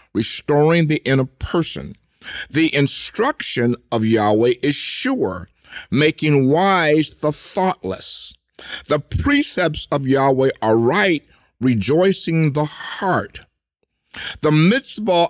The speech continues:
of Yahweh is pure, enlightening the eyes. The fear of Yahweh is clean,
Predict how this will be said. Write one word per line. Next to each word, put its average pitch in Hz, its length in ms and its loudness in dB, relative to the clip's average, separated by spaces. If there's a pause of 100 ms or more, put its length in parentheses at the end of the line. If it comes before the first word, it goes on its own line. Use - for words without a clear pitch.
of 135 120 -2
Yahweh 135 520 2
is 135 280 -2
pure, 143 600 0 (400)
enlightening 143 640 4
the 165 240 -2
eyes. 135 720 -2 (440)
The 151 120 0
fear 262 580 2
of 151 140 -2
Yahweh 143 480 2
is 160 160 -2
clean, 160 640 0